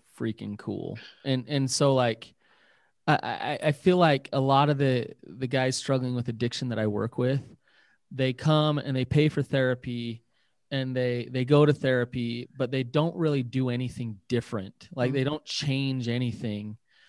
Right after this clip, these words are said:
Speaker 1: about their life, but then they, they expect different results. And so, I mean, here you are, and it's like, "Okay, I'm gonna go run thirty marathons in thirty days. I'm now gonna ride my bike across the country.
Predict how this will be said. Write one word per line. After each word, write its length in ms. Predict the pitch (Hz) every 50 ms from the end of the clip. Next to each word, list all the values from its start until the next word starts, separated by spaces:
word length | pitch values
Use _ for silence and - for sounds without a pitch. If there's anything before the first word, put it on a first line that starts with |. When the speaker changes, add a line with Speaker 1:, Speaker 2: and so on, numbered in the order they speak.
| _ _ -
Speaker 1:
about 280 | - 123 135 127 117 98
their 120 | 120 117
life, 380 | 117 120 120 123 147 170 165 -
but 120 | - 139 123
then 140 | 147 143 143
they, 160 | 143 135 127 -
they 180 | - 147 143 139
expect 400 | 131 - - - 156 143 135 123
different 420 | 127 135 - - 131 120 117 - - _ 90 - _
results. 760 | - 123 120 113 110 110 113 101 90 92 - - - - - _ _ _ - - _ _ _ -
And 180 | 143 135 131
so, 440 | 123 - - 143 135 131 127 123 123 - _ _ _ _ _ _ _ _ -
I 60 | 156
mean, 120 | 156 151 139
here 240 | 131 - 196 202 196
you 280 | 180 165 170 151 147
are, 300 | 135 123 120 120 123 120
and 160 | - - 131
it's 140 | 127 120 -
like, 100 | 135 117
"Okay, 600 | 113 143 135 - 143 127 127 123 120 113 - - _ _ _ -
I'm 120 | 143 147
gonna 160 | 160 156 143
go 140 | 127 127 135
run 240 | 127 131 127 123 120
thirty 260 | 120 - 127 127 123
marathons 480 | 123 123 120 120 117 - 123 117 113 113
in 60 | 110
thirty 240 | - 123 117 110 110
days. 240 | 104 117 113 110 117
I'm 100 | 117 120
now 160 | 135 143 147
gonna 160 | 143 143 135
ride 200 | 131 131 131 123
my 100 | 117 107
bike 320 | 110 - 120 120 120 -
across 340 | - - - 131 120 113 -
the 60 | -
country. 540 | 127 - 120 113 110 - - 120 113 113 113